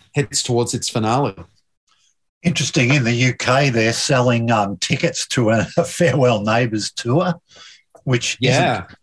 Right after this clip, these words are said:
Speaker 2: isn't, isn't coming, I think it's March twenty twenty-three. So it's a fair way off, and they haven't announced any of the cast even yet. They say cast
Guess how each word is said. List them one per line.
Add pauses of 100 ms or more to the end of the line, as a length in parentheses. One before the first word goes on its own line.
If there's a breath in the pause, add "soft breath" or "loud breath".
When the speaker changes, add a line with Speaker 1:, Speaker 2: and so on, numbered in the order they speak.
(100)
Speaker 2:
isn't,
isn't
coming,
I
think
it's
March
twenty
twenty-three. (440 loud breath)
So
it's
a
fair
way
off,
and
they (300 loud breath)
haven't
announced
any
of
the
cast
even
yet.
They
say (300 loud breath)
cast